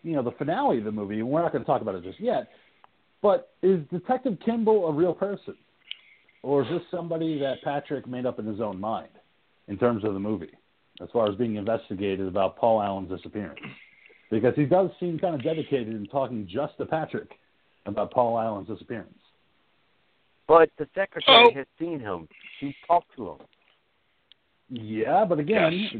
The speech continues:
Speaker 1: did, you know, he imagined that too?
Speaker 2: No, because, uh, again, in the scene is, uh, when she's at his apartment, she reminds him that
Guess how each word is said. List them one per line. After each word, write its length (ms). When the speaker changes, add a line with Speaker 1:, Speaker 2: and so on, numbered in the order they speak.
Speaker 1:
did, 200
you 100
know, 120
he 120
imagined 360
that 160
too? 180
Speaker 2:
No, 200
because, 340
uh, 100
again, 440
in 180
the 80
scene 420
is, 140
uh, 260
when 280
she's 220
at 180
his 240
apartment, 460
she 60
reminds 440
him 300
that 240